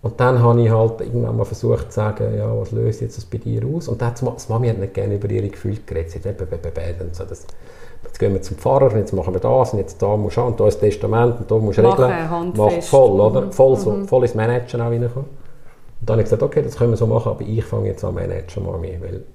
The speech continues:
Speaker 1: das tue ich jetzt regeln. Du musst dich um andere Sachen kümmern.» Und dann haben wir, haben, hat sie mich einfach machen lassen. Und zwischendurch hat sie mir wieder zusammengeschissen und gesagt, «So, da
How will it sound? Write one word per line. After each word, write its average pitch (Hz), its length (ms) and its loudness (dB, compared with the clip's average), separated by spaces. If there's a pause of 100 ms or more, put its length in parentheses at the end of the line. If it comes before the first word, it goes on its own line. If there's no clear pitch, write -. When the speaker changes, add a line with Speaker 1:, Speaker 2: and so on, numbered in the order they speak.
(140)
Speaker 1:
das - 360 -4
tue 98 140 -6
ich 87 140 -6
jetzt - 220 -8
regeln. 87 320 -6
Du - 80 -4
musst 110 420 -2
dich - 160 -8
um 92 240 -8
andere 117 320 0
Sachen 113 380 -2
kümmern.» 110 460 -2 (1500)
Und - 100 -8
dann 104 140 0
haben 107 160 4
wir, 107 240 -2
haben, 117 220 -2
hat - 180 -8
sie 135 100 0
mich 135 160 2
einfach 123 300 -2
machen 104 320 2
lassen. 87 200 0
Und - 100 -8
zwischendurch 156 340 6
hat 170 140 4
sie 175 60 2
mir 165 120 6
wieder 156 180 4
zusammengeschissen 240 680 -2
und - 60 -6
gesagt, 110 120 0
«So, 160 120 6
da 135 240 4